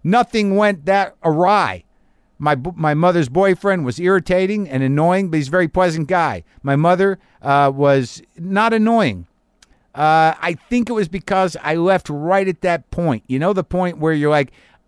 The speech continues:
"I, I'm about to tip. I'm about to regress and fight the fight that I've fought my entire life against this woman, and I'm about to engage again."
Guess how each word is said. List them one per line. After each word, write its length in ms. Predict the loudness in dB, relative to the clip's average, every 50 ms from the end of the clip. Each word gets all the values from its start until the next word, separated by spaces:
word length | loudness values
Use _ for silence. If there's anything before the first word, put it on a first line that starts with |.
| _
"I, 140 | -8 -8 -4 -4
I'm 140 | -2 -2
about 340 | -2 -2 0 0 0 -2 -2
to 60 | -6 -12
tip. 380 | -8 -4 -4 -2 -2 -4 -8 -14 -20 _ _ _ _ -4
I'm 100 | -2 -2
about 320 | -2 0 0 0 0 -2
to 80 | -2 -4
regress 580 | -4 -4 -4 -2 -2 0 0 0 0 -2 -4
and 140 | -4 -4 -4
fight 320 | -2 -2 -2 -2 -2 -2 -4
the 80 | -8
fight 340 | -6 _ 0 0 0 0 -2
that 120 | -4 -4
I've 160 | -2 -4 -4 -4
fought 260 | -2 0 0 0 0
my 140 | -2 -2 -2
entire 420 | -4 -4 -4 -4 -2 0 0 0
life 300 | 2 2 0 0 -2 -4
against 340 | -6 -4 -4 -4 -4 -6 -8
this 140 | -10 -8 -4
woman, 340 | -2 0 0 0 -2 -4 -6 _ _ _ _ _ _ -8
and 100 | -4 -4
I'm 100 | -4 -2
about 280 | -2 -2 0 -2 -2 -4
to 120 | -6 -6
engage 540 | -2 -2 -2 0 0 0 2 2 2 0 -2
again." 540 | -4 -4 -4 -2 0 0 0 -2 -4 -8 -14